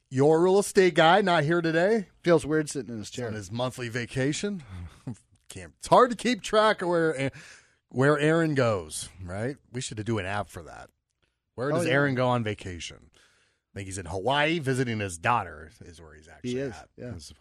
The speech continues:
Speaker 1: his, uh,
Speaker 2: His favorite pl-, place.
Speaker 1: Yeah, <laughs> and mine.
Speaker 2: He's
Speaker 1: Aaron's
Speaker 2: not in his favorite island, but it's his favorite
Speaker 1: Gotcha.
Speaker 2: place to go.
Speaker 1: His, uh, daughter is in the University of Hawaii, and therefore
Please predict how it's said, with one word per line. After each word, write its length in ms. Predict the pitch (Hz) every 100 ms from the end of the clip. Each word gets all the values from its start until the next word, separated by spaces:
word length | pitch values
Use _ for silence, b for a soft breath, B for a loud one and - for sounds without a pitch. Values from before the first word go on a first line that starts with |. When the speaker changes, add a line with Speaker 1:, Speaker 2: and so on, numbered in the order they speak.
| 92
Speaker 1:
his, 220 | 82 80
uh, 80 | 80
Speaker 2:
His 160 | 160 -
favorite 300 | 156 127 117
pl-, 180 | 139 -
place. 480 | 131 131 113 - -
Speaker 1:
Yeah, 240 | 85 98 107 - 107 -
<laughs> 420 | 85 - - 110
and 140 | 113 120
mine. 400 | 92 98 98 - - - -
Speaker 2:
He's 120 | 156
Speaker 1:
Aaron's 40 | 160
Speaker 2:
not 200 | 160 156
in 100 | 131
his 120 | -
favorite 280 | 135 113 110
island, 320 | 131 127 107
but 80 | 110
it's 100 | 101
his 140 | 98
favorite 360 | - 107 87 76 _ _ -
Speaker 1:
Gotcha. 360 | 82 85 - 80
Speaker 2:
place 220 | 98 -
to 60 | 82
go. 100 | - -
Speaker 1:
His, 240 | 90 85
uh, 220 | 90 85 85 92
daughter 380 | 143 151 156 143
is 180 | 123
in 300 | 135 127 120 _
the 100 | 113
University 680 | 113 139 147 131 147 - 143
of 80 | 117
Hawaii, 500 | 123 123 135 196 247
and 300 | 107 90 71 87
therefore 500 | 101 - 123 156